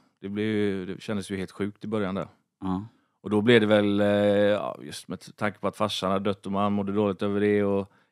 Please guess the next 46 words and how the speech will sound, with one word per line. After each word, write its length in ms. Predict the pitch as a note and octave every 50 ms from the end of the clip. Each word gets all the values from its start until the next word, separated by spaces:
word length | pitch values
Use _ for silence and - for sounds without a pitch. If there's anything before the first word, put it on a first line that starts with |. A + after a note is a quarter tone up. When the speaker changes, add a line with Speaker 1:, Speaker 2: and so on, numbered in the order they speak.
| -
Speaker 1:
helt 140 | G#2+ G#2+ -
plötsligt 320 | - G#2+ G2 - G2 F#2
fick 120 | G2 G#2 F#2+
folk 260 | - G#2+ G2 - -
ta 100 | - F#2+
kort 260 | - - A2 G#2+ _ _ -
med 200 | G2 G#2 G2+ G2+
en 100 | G2 G2+
och, 300 | G2 G2 F#2+ G2 G2 F#2 - _ _ _
du 80 | - A2
vet, 120 | F#2 -
man 100 | - F#2+
fick 140 | F#2+ G2+ -
någon 240 | A2 G#2+ G#2+ G#2 G2
slags 280 | - G#2+ G2+ - -
hybris 460 | A#2 A2+ G#2 G2 F2 E2+ G2+ G#2+ G2+ -
där. 140 | A2 F#2+ - - _ _ -
Speaker 2:
Ja. 260 | - G#2+ G2+ F#2+ F#2 F2+
Speaker 1:
Så 100 | - G2+
då 160 | G#2 A2 A2+
blev 200 | A2 A2 A#2+ A#2+
det 60 | A2+ A2+
ju 40 | A2+
mycket 240 | A#2 G#2+ - - G2+
att 60 | F#2+
man 120 | G#2+ G#2
var 80 | G#2 G#2+
ute 260 | G#2 G2+ - - F#2+
hela 200 | G2 G2+ G2 F#2
tiden 340 | - - F#2+ F#2 F2+ F2+ F#2
och 100 | F2+ -
festade 320 | - F#2+ - - - F2
och 60 | F2+
ville 120 | F2+ F2+ F2
synas 500 | - F#2+ F#2 F2+ D#2+ D#2 D#2+ D#2+ - -
och, 320 | D2+ D#2 - D2+ D2+ - - _ _ _ _ _ _ _ _ _ -
ja, 80 | -
du 80 | B1+ C#2
vet. 160 | A#1 - - _ - - _ _ _ _ _ _ -
Speaker 2:
Ja. 240 | F#2 F#2 F#2 F2+ - _
Speaker 1:
Man 100 | - -
ville 160 | F#2 G2 F#2 F#2+
göra 200 | F#2 F2+ F2+ F2+
mer 260 | F#2 F#2 F2+ F2+ F2
klipp 420 | - - F#2 F2+ - _ _ -
och, 240 | D#2 E2 F2 - -